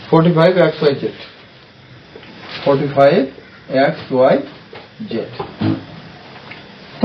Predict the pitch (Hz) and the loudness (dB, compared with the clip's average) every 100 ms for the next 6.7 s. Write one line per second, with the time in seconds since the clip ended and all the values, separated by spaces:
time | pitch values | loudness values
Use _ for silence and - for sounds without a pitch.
0 | 202 202 202 202 196 185 196 196 190 185 | 2 2 2 0 2 2 4 4 2 0
1 | 180 175 175 180 240 302 - - - - | -2 -2 0 0 0 -4 -12 -20 -20 -20
2 | - - - - - - - - - - | -20 -20 -20 -20 -20 -20 -20 -20 -8 -2
3 | 156 170 185 156 139 147 165 160 160 160 | 2 2 2 0 2 2 2 4 2 0
4 | - 151 185 302 - 139 135 - 147 143 | 0 2 2 -2 -8 -10 -10 -2 0 0
5 | 147 127 135 139 143 143 131 139 - - | -2 0 2 2 0 0 0 0 0 -10
6 | - - - - - 131 143 | -20 -20 -20 -12 0 2 2